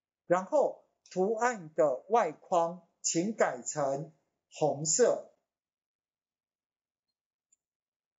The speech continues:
再接下来，针对这个外框，我们会希望设计，设定的是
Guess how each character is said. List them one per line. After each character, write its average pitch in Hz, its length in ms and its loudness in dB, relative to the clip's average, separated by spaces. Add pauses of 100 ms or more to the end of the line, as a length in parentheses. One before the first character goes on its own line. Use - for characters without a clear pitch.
(520)
再 285 180 4
接 269 200 -6
下 262 200 0
来， 165 220 2 (140)
针 269 240 2
对 262 200 2
这 269 180 -6
个 165 160 2
外 175 280 2
框， 185 580 -4 (140)
我 156 120 2
们 160 200 2
会 226 200 0
希 - 240 -4
望 214 280 2
设 175 300 2
计， 185 380 -12
设 226 240 4
定 180 220 -8
的 120 140 -8
是 160 420 -4